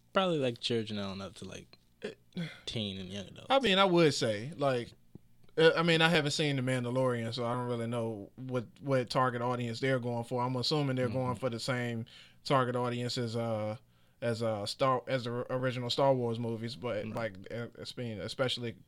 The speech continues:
Speaker 2: 'cause it has violence in it, it's probably, what, P G thirteen, maybe?
Speaker 1: Yeah, probably.
Speaker 2: Yeah, I'm pretty sure it's not T V M A, so I
Speaker 1: Nah, nah, nah.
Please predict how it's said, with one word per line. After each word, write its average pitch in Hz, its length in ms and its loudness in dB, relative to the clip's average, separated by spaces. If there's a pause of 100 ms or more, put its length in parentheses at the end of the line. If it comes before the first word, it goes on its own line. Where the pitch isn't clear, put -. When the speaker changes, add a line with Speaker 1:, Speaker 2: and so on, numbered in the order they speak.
Speaker 2:
'cause 123 180 -2
it 117 60 -4
has 226 160 -2
violence 110 460 -2
in 120 120 -4
it, 117 100 -4
it's - 120 -8
probably, 113 300 -2
what, 95 180 -6
P 135 120 -4
G 123 140 -6
thirteen, 135 580 -2 (180)
maybe? 135 320 -4 (960)
Speaker 1:
Yeah, 120 240 -2 (340)
probably. 104 360 -6
Speaker 2:
Yeah, 117 260 0
I'm 120 140 -2
pretty 156 260 0
sure 127 180 0
it's 120 80 -2
not 120 160 -2
T 127 160 -2
V 120 160 -4
M 117 140 -2
A, 117 160 0
so 90 220 -6
I 87 160 -6 (180)
Speaker 1:
Nah, 113 120 -4 (220)
nah, 107 120 -10 (200)
nah. 98 100 -14